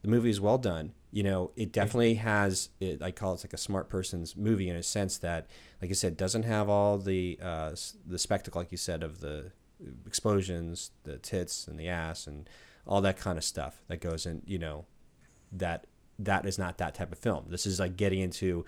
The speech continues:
Speaker 1: the nitty-gritty of, like, of the hacker world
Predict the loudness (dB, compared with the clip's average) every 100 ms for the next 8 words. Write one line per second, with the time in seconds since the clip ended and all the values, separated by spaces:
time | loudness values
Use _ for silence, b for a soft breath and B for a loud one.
0 | B B B B 2 4 4 4 4 4
1 | 4 0 -4 -4 -4 -4 -6 B B B
2 | B B -4 -2 0 -2 -6 -10 -20 -20
3 | -4 -2 2 0 0 0 4 2 2 -4